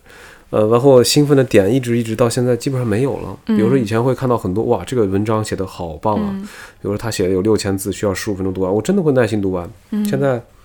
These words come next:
Speaker 1: 可能只有两页的文章我都不想看。
Speaker 2: 嗯。
Speaker 1: 我觉得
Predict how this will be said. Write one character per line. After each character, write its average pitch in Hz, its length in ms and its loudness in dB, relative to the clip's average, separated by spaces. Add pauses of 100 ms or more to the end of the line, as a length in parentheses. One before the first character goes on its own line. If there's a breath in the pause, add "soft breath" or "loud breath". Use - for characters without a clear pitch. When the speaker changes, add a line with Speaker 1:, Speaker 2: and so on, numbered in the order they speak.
(720 loud breath)
Speaker 1:
可 - 140 -6
能 127 100 0
只 127 60 -2
有 135 80 4
两 98 180 4
页 107 120 0
的 104 40 0
文 85 160 -4
章 90 160 -6
我 87 80 -8
都 92 80 -12
不 92 80 -14
想 85 200 -16
看。 98 200 -14 (200)
Speaker 2:
嗯。 180 460 -6 (100)
Speaker 1:
我 101 100 -12
觉 98 80 -10
得 107 320 -4